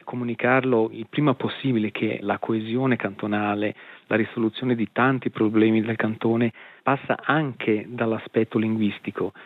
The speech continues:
e quindi è opportuno che la politica si faccia carico di queste cose e chi verrà eletto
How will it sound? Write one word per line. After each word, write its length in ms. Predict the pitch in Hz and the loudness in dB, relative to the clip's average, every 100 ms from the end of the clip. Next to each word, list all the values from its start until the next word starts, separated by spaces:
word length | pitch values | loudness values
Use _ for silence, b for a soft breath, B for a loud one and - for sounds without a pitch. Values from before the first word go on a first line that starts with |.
| B B | B B
e 120 | - | -6
quindi 440 | - 147 147 120 - | 0 2 4 4 2
è 300 | 127 117 113 - | -2 -2 -2 -2
opportuno 640 | 117 - - - 151 123 | -2 0 -2 2 4 4
che 140 | - 107 | 2 -2
la 80 | |
politica 500 | 104 107 135 - - - | 0 0 0 -2 -6 -10
si 60 | - | -4
faccia 340 | 120 120 110 | -2 -2 -8
carico 640 | - 131 131 127 - 135 127 | 0 0 2 0 0 -2 -2
di 140 | 107 | -6
queste 260 | - - 120 | -6 -10 -4
cose 440 | - 110 113 127 | -2 0 0 2
e 280 | 151 107 104 | 2 2 -2
chi 200 | - 139 | 0 0
verrà 300 | 113 107 107 | 2 0 0
eletto 540 | 120 104 113 - 135 | 2 2 2 2 0